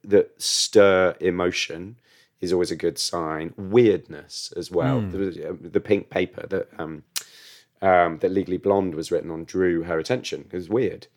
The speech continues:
Speaker 1: It's unusual. Um, and I think it's, it's, um, you know, it's often overestimate-, uh, underestimated how compelling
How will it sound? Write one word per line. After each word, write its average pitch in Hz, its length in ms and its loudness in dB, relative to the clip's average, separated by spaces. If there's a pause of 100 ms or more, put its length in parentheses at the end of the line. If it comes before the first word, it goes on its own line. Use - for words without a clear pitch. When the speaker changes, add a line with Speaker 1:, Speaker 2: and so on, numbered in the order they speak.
(280)
Speaker 1:
It's - 140 -6
unusual. 104 680 0 (160)
Um, 92 560 0 (480)
and 104 440 0
I 107 100 2
think 131 420 -6
it's, - 420 -2
it's, - 680 -4
um, 98 400 -4 (280)
you 110 120 -4
know, 95 80 -4
it's - 100 -10
often 123 400 -10 (180)
overestimate-, 92 800 0
uh, 98 120 -4
underestimated 85 960 -4 (440)
how 95 720 0
compelling 80 840 -6